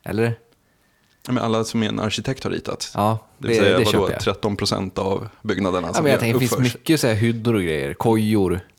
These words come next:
Speaker 2: Ja, men någon, alltså när någon börjar samla in plankor, bara, "Den här blir bra på bakre väggen." Alltså, någonstans finns ju alltid en
Speaker 1: Jag vet inte,
Speaker 2: bild
Speaker 1: jag
Speaker 2: om
Speaker 1: tror, jag tror inte, eh,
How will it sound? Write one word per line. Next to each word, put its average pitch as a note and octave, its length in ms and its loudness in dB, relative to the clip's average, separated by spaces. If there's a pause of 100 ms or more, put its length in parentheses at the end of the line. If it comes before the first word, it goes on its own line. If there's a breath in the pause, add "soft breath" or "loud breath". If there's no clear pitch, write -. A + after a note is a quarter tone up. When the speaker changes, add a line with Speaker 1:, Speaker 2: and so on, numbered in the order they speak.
(160)
Speaker 2:
Ja, G3 200 -2
men C#3 180 2
någon, D3+ 340 0
alltså C#3+ 160 -2
när C#3+ 120 2
någon C3+ 260 0
börjar C3+ 120 2
samla A#2+ 300 0
in A2 160 2
plankor, A#2 460 0
bara, G#2+ 140 2
"Den G#2+ 120 0
här C#3+ 160 2
blir A#2 120 0
bra G2+ 280 0
på - 160 -6
bakre G#2+ 440 -2
väggen." C#2 440 -4
Alltså, G#2+ 180 -4
någonstans A#2 440 0
finns G#2 240 -2
ju G#2+ 40 0
alltid G2 160 -2
en G#2 80 0
Speaker 1:
Jag D3 60 2
vet - 60 2
inte, - 120 4
Speaker 2:
bild A#2+ 100 2
Speaker 1:
jag A#2+ 60 2
Speaker 2:
om - 60 0
Speaker 1:
tror, C3 140 2
jag B2 140 2
tror B2 100 0
inte, C3 140 -2 (300)
eh, F#2 320 -2